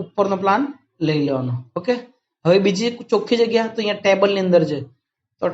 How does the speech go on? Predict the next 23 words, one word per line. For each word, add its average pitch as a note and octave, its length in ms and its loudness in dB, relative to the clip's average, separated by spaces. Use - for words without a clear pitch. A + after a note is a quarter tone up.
ટેબલની G#3 380 0
અંદર G#3 140 -2
અહીંયા G#3 240 -4
પ્લેટ G#3 280 0
મૂકી G3+ 200 -6
દો, G#3 60 -2
ઓકે D#3 220 -8
આપી D3+ 200 -8
દો, C#3+ 60 -8
અને F3 120 -6
અહીંયાથી G3+ 340 -2
હીરો F#3 260 2
માપી G3 220 -2
લો F#3+ 60 2
કેટલો F3+ 240 -4
હીરો F3 200 0
બેસે E3+ 280 -2
છે. E3+ 80 -10
ત્રણ F#3+ 260 2
દોરાનો F3+ 280 4
હીરો F3+ 160 4
બેઠો, D3 280 0
બરોબર G3+ 300 2